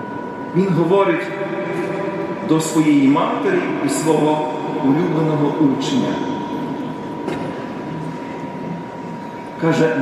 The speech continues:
«Мати, ось син твій».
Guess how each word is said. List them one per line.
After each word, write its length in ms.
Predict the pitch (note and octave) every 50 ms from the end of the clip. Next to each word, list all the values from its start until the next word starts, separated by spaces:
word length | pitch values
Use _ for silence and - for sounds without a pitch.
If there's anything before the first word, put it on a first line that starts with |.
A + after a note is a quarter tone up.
| C#3+
«Мати, 420 | D#3+ F#3+ F#3 F3+ - - - - A2+ G#2 - - - -
ось 440 | D3 E3 E3 - - - - - - - - - - - - - - -
син 540 | - - - - G3+ F#3+ F3+ D#3 B2+ A#2 A2+ A2+ G#2+ G2 - - - - - - - - - - - - -
твій». 280 | G#2+ G#2+ A2 G#2 F#2+